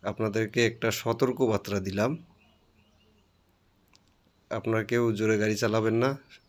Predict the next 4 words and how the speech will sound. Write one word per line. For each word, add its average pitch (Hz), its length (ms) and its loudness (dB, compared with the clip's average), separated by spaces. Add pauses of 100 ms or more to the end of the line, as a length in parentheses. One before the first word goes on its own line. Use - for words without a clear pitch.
(800)
অবশ্যই 117 480 2
হেলমেট 113 360 2
পরিধান 113 360 2
করবেন 113 440 2